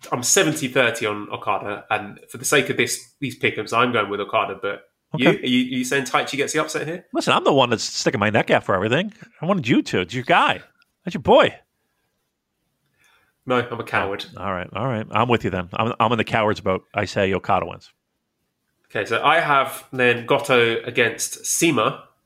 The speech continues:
Speaker 1: You
Speaker 2: I,
Speaker 1: would have
Speaker 2: yeah.
Speaker 1: Goto against Kanemaru.
Speaker 2: Goto
Speaker 1: I'm,
Speaker 2: wins.
Speaker 1: I'm actually picking Sema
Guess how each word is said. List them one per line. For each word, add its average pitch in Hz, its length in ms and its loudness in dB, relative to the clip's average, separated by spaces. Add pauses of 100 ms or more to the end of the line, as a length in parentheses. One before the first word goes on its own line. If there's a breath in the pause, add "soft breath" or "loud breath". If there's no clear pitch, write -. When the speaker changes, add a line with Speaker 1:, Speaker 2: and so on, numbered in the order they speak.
(1000)
Speaker 1:
You 127 140 4
Speaker 2:
I, 151 140 8
Speaker 1:
would 127 160 -2
have 113 220 -6
Speaker 2:
yeah. 120 80 2
Speaker 1:
Goto 113 240 0
against 104 320 -4
Kanemaru. 107 580 -2
Speaker 2:
Goto 185 340 4
Speaker 1:
I'm, - 40 2
Speaker 2:
wins. - 120 -4
Speaker 1:
I'm 220 80 2
actually 196 280 -2
picking 170 380 0
Sema 123 520 -2